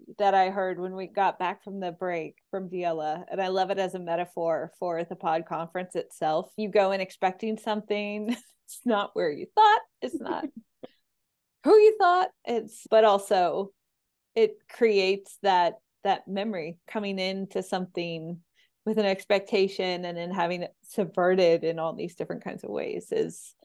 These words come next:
Speaker 1: and not something that we get to experience a lot, especially in our disciplines where we are experts. But getting into a conference like Pod, where we're all kind of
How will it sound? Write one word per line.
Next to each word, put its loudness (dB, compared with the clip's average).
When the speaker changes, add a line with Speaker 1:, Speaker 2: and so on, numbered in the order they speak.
Speaker 1:
and 0
not 2
something -2
that -4
we -2
get -4
to -2
experience -6
a -4
lot, 2
especially -6
in -4
our 0
disciplines -4
where 0
we 0
are 0
experts. -10
But 0
getting 2
into 0
a 0
conference -8
like -4
Pod, 4
where -4
we're 0
all -2
kind -8
of -8